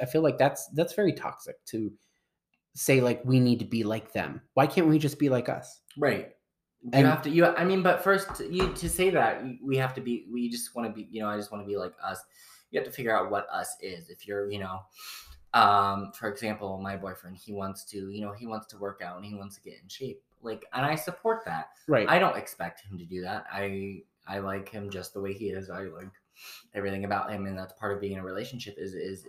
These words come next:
Speaker 2: is, you know, supporting their dreams and aspirations, um, to do better and be better, but it's also accepting that if what they are now is what they're going to be, then it's fine.
Speaker 1: Right, and that, well, that also stems from just being supportive.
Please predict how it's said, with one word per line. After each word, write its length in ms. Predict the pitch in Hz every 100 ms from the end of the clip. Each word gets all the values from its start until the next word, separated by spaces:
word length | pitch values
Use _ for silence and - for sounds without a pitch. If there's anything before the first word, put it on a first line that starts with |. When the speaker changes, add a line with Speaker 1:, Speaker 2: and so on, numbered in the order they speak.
| -
Speaker 2:
is, 180 | 101 104
you 100 | 101
know, 240 | 92 92 _ _ _ _ _ _ _ _ _ _ _ -
supporting 600 | - 135 - 135 131 120
their 240 | 110 104
dreams 360 | 101 101 98 95
and 80 | 95
aspirations, 1000 | 92 - 95 92 98 92 90 90 - - -
um, 300 | 92 90 92
to 120 | 101 90 _ -
do 120 | 110
better 300 | 95 92 92
and 120 | 90 92
be 100 | 87
better, 320 | 90 90 90
but 160 | 85
it's 160 | 101 101
also 520 | 101 101 104 95 90 - _ _ -
accepting 600 | 101 - 110 - 95 95
that 360 | 90 92 82 - _ _ -
if 180 | 101 -
what 140 | 104
they 140 | 101 92
are 160 | 92
now 400 | 95 113 95 92
is 160 | 95 92
what 100 | 92
they're 140 | 92
going 260 | 90 92 107
to 80 | 127
be, 280 | 131 139 135
then 180 | 110
it's 160 | 117 -
fine. 460 | 160 131 87 - - _ _ _ _ _ _ _ _ -
Speaker 1:
Right, 300 | 170 117 -
and 240 | 135 - -
that, 220 | 151 202 185
well, 100 | 208
that 140 | 214
also 200 | 175 -
stems 320 | - 123 127
from 120 | -
just 360 | - 123 135 143
being 220 | 147 151
supportive. 520 | 147 185 196 139 87